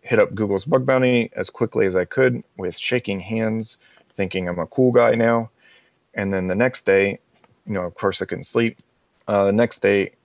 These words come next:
I couldn't get it out of my head. Next day, couldn't get it out of my head, no response. Uh, I think Google was busy dealing with a bigger, much more important Clojure vulnerability. And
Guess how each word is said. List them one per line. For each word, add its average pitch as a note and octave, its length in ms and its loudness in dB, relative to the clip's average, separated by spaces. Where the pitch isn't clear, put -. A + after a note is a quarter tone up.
I G#2 40 -8
couldn't G#2 200 -6
get F#2+ 120 2
it F#2 60 6
out F2 80 4
of F2 80 -2
my F2 100 -6
head. G#2+ 380 4
Next G2+ 260 -4
day, - 100 -2
couldn't G2+ 200 -2
get F#2+ 100 2
it F2+ 60 4
out F2+ 60 4
of F#2 60 0
my F#2 80 -2
head, G#2+ 220 2
no F#2+ 120 -2
response. A#2 580 -2
Uh, F#2+ 260 -2
I G2 100 -10
think G#2+ 200 0
Google G2 220 -2
was F2 140 -4
busy F2+ 420 -2
dealing F2+ 300 0
with E2+ 120 -10
a E2+ 340 -4
bigger, F2+ 500 0
much F#2+ 200 -10
more F2+ 180 -4
important E2 460 -6
Clojure F2 400 -4
vulnerability. E2 680 -6
And G2 520 0